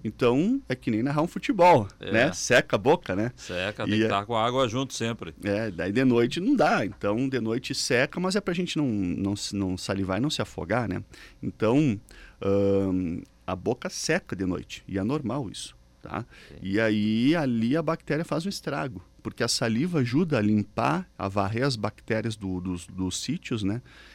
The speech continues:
Speaker 1: E você mantém um ponto positivo, que é o tamponamento, que se chama tamponamento ácido-base, que a bactéria produz, né, uma substância que, ah, descalcifica o dente e a saliva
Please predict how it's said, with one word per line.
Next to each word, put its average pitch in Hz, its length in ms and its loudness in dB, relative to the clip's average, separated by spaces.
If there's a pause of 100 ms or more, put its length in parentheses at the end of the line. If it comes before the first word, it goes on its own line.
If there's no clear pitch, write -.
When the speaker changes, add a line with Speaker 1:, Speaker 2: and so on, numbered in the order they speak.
(180)
Speaker 1:
E 101 60 -4
você 110 560 -2
mantém 131 680 0 (400)
um 147 140 2
ponto 143 300 -2
positivo, 135 840 -4
que - 100 -6
é 127 40 4
o 131 60 0
tamponamento, 147 1160 -2 (320)
que 92 300 -6
se - 60 -12
chama 110 180 -6
tamponamento 117 760 -4
ácido-base, 120 840 -4
que - 100 -10
a 90 40 -4
bactéria 110 500 -2
produz, 110 720 0 (400)
né, 104 220 -2 (200)
uma 107 140 0
substância 113 640 -4
que, 117 380 -2 (420)
ah, 95 300 -2
descalcifica 110 760 -4
o 143 40 2
dente 135 520 0 (300)
e 127 80 0
a 143 60 0
saliva 156 680 0